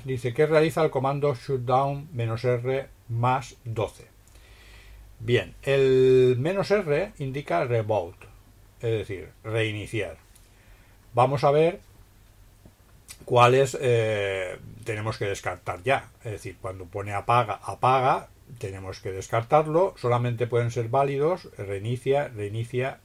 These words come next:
reinicia. Bien, vamos a ver el B.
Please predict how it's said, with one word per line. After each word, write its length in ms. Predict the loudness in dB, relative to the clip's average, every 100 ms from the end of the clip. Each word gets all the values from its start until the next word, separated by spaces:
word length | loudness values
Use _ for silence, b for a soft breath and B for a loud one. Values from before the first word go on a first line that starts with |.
| -14
reinicia. 580 | -10 -10 -12 -18 -20 -20 b b b b b b b
Bien, 220 | 4 6
vamos 200 | 4 4
a 60 | 4
ver 280 | 4 4 2
el 240 | 0 0
B. 300 | 4 4 2